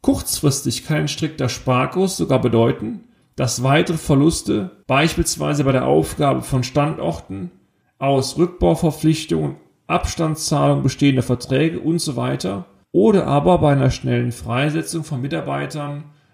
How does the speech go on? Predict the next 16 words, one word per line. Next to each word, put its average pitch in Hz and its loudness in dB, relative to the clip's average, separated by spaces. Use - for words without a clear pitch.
durch 131 -2
Sozialpläne, 147 2
Abfindungen 143 -4
und 139 -4
so 123 -8
weiter 120 -2
entstehen 131 -2
können. 110 -4
Für - -2
die 151 6
Liquiditätslage 135 0
bedeutet 120 0
dies 123 0
in 120 -4
aller 117 2
Regel, 165 2